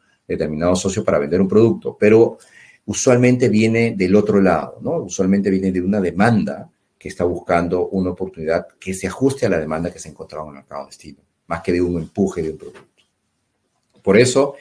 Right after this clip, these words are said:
es que siempre le damos mucha importancia a las, a las ruedas, este, a las ruedas de negocio, y estamos pensando, eh,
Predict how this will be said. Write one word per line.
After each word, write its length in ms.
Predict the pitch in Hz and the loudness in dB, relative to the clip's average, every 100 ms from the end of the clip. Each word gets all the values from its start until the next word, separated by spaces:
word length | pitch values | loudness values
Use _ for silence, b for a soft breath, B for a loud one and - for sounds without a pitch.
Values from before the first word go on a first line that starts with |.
| B B | B B
es 180 | 90 - | -6 0
que 220 | 107 107 | 0 0
siempre 400 | - 113 107 113 | 2 2 4 4
le 80 | 92 | 6
damos 180 | 95 | 4
mucha 260 | 95 104 120 | 2 0 0
importancia 800 | 98 98 101 104 101 104 104 104 b b b - | -2 0 2 2 2 0 -2 -4 b b b -4
a 200 | 82 80 | 0 2
las, 520 | 80 82 90 - - | 2 2 0 -6 -10
a 120 | 78 | -6
las 180 | 78 78 | -6 -4
ruedas, 720 | 78 80 78 80 85 - - _ _ | -2 0 2 0 -4 -14 -18 _ _
este, 720 | - 82 - - 78 - - - _ _ | -12 -12 -12 -12 -10 -10 -12 -16 _ _
a 60 | - | -6
las 140 | 80 | -4
ruedas 220 | 78 80 87 | -2 -2 -2
de 100 | 82 | -4
negocio, 420 | 73 80 80 98 | -2 0 0 -2
y 60 | |
estamos 400 | 85 90 85 90 - | -4 -2 -2 -4 -2
pensando, 800 | 90 87 - 98 95 90 90 - b b b b | -2 -2 0 2 2 0 -4 -10 b b b b
eh, 580 | 87 85 80 80 80 | -4 0 0 -2 -4